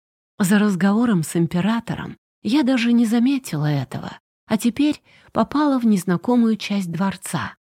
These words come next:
Здесь особенно узкие коридоры. Не встречалось никаких портретов и украшений. А чем дальше я заходила, тем более мрачной и невзрачной была облицовка стен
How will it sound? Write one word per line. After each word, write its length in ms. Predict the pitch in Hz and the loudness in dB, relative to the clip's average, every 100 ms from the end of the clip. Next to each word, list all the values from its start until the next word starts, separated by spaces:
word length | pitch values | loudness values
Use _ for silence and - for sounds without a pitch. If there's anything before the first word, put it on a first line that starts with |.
| _ 175 | _ -8
Здесь 340 | 156 285 - | 0 0 0
особенно 560 | 175 - 233 214 208 202 | -4 0 0 2 2 2
узкие 460 | 214 - 208 202 | -2 -4 -4 -4
коридоры. 720 | 190 190 190 170 156 - - - _ _ - | -2 -2 0 0 -2 -6 -10 -16 _ _ -2
Не 120 | 220 | 0
встречалось 840 | 202 180 190 - 247 233 143 - - - | 0 -4 -6 -4 -2 -2 -4 -8 -16 -2
никаких 540 | 226 226 220 269 - | 0 0 -2 -2 -4
портретов 720 | - 185 208 233 247 214 - _ | -4 -4 -2 -2 -2 -4 -8 _
и 120 | 214 | 2
украшений. 960 | 214 - 196 190 - 180 139 127 180 _ _ _ - | 2 2 -4 -2 -2 -2 -2 -4 -8 _ _ _ -6
А 80 | 220 | -4
чем 320 | - 247 226 | 0 2 4
дальше 380 | 254 277 - 175 | 4 0 -2 -2
я 180 | 165 170 | 0 0
заходила, 800 | 160 - 165 135 208 247 165 - _ _ | -2 -4 -6 -2 -2 0 -4 -8 _ _
тем 260 | - 208 202 | 0 2 4
более 360 | 226 247 226 220 | 4 4 4 4
мрачной 760 | 190 180 165 - - 139 175 _ _ - | 2 2 0 -4 -6 -8 -8 _ _ -2
и 80 | 214 | 4
невзрачной 960 | 190 170 170 196 233 - 151 135 - _ _ | 4 4 2 0 -2 -4 -4 -6 -8 _ _
была 300 | 180 202 202 | 0 2 4
облицовка 720 | 175 180 190 - 180 - 165 | 2 2 0 0 -2 -2 -8
стен 460 | 147 - 233 247 | -8 -4 -2 0